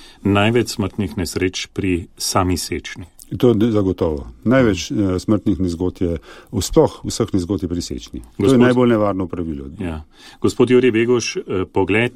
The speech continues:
Speaker 1: na starost ob nesreči, morda naredite tudi ta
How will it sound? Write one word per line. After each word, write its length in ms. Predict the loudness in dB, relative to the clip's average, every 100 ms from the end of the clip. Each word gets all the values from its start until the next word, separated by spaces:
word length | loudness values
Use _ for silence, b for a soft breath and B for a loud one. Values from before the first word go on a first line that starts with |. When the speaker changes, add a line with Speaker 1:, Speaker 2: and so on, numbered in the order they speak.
| -6
Speaker 1:
na 360 | -2 0 -2
starost 720 | -4 -2 2 2 2 0 -2 -2
ob 200 | -2 -2 -10
nesreči, 680 | -6 -6 -2 -2 -2 0 -2 -2 -10
morda 340 | -6 -2 0 0
naredite 540 | -2 -4 -4 -4 -4
tudi 260 | -4 -4 -4
ta 220 | -6